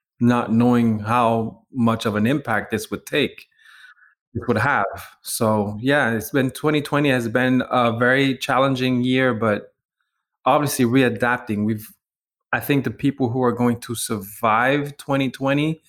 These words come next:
so to speak, is, is the people who are going to accept the fact that we're going to have to reimagine how we're going to go about doing things, even as artists.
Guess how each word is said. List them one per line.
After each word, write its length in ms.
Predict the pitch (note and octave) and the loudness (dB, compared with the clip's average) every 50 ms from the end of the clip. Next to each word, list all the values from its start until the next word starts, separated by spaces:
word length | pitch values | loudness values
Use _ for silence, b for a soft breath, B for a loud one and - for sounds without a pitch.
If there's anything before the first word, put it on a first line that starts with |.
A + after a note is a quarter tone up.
| b b b b b b | b b b b b b
so 200 | - - - C3+ | -8 -2 0 2
to 80 | B2+ B2+ - - | 2 0 -2 -4
speak, 400 | _ - C3+ C#3+ C#3+ C#3+ - - - - | _ 2 2 2 2 0 -4 -14 -6 0
is, 480 | A#2+ A#2 A2+ A2 G#2+ G#2 G#2+ - - - _ _ _ _ _ _ _ _ _ _ - | 2 2 2 2 0 -2 -6 -8 -12 -14 _ _ _ _ _ _ _ _ _ _ 0
is 340 | A2+ G#2+ G#2 G#2 G2+ G2+ G2+ | 2 4 4 2 2 -2 -4
the 100 | A2+ G#2 | -4 -4
people 560 | - - B2+ A#2 A#2 - A#2 A2 G#2+ G#2+ G#2 | -2 -2 -2 -2 -2 0 0 0 0 0 0
who 200 | A#2+ A#2+ A#2+ A2+ | 0 0 2 4
are 240 | G#2+ G#2 G2+ G2+ F#2+ G#2 A2+ | 4 2 2 0 -2 -6 -8
going 260 | A2+ A2 A2+ A2 A2 A2 | -4 0 0 0 0 0
to 560 | - - A2+ G#2+ G#2+ G#2+ G#2+ G#2+ G#2 G2+ - - | -2 -4 -2 -2 0 0 0 -2 -2 -4 -4 -4
accept 640 | G2 - - - - - - C#3 C3 - - - - - _ _ _ _ _ _ _ _ - | -4 -4 -4 -6 -4 -2 -2 -2 -2 -2 -6 -12 -18 -20 _ _ _ _ _ _ _ _ -6
the 100 | - A2+ | -6 -6
fact 360 | A2 - - A#2+ G#2+ G#2+ - | -4 -2 -2 -2 -2 -2 -2
that 140 | - A2 G#2+ | -4 -4 -2
we're 140 | G#2+ A2+ A2 | 0 0 0
going 260 | G#2 A2+ G#2+ G#2+ G#2+ G#2 | 0 0 0 0 -2 -2
to 120 | - A#2 | -4 -6
have 320 | G#2 - - B2 G#2+ - - | -6 -4 -2 -4 -4 -6 -8
to 140 | - - G#2 | -12 -10 -6
reimagine 640 | G2 A2 A2 G#2 G2+ G2+ G#2 G2+ G2+ - - - | -4 -2 -2 -2 -2 -2 -4 -4 -4 -6 -6 -8
how 160 | F#2 A2+ G#2+ G2+ | -6 -6 -6 -6
we're 140 | G2 G2 | -6 -6
going 440 | F#2+ F#2+ G2+ G2+ G2+ G2+ G2+ G2 G2 | -8 -8 -8 -8 -8 -8 -8 -10 -10
to 280 | - - A2 G#2 G2+ G2+ G2+ | -12 -12 -10 -10 -10 -10 -8
go 180 | A2 G#2 G2+ F#2+ | -6 -6 -4 -4
about 320 | G2 G2 G2+ F#2+ F#2+ - - - _ b b b b b b b b b b b - G2+ | -4 -4 -2 -2 -2 -4 -8 -12 _ b b b b b b b b b b b -10 -4
doing 340 | F#2+ B2 B2 A2+ A2 G2+ F#2+ | 0 2 4 4 2 0 -2
things, 460 | F2+ - - F#2+ F#2+ F#2+ F#2 F2+ - - | -4 -6 -6 -6 -4 -4 -6 -6 -4 0
even 280 | C#3 C#3 B2 B2+ A#2 A2+ | 2 2 2 2 2 0
as 180 | G#2+ G#2 G#2+ | 0 -2 -4
artists. 720 | - - A2 G#2+ G#2 G2 F2+ - - - - - - - - | -6 -4 -2 -2 -2 -2 -4 -8 -12 -14 -16 -16 -18 -20 -20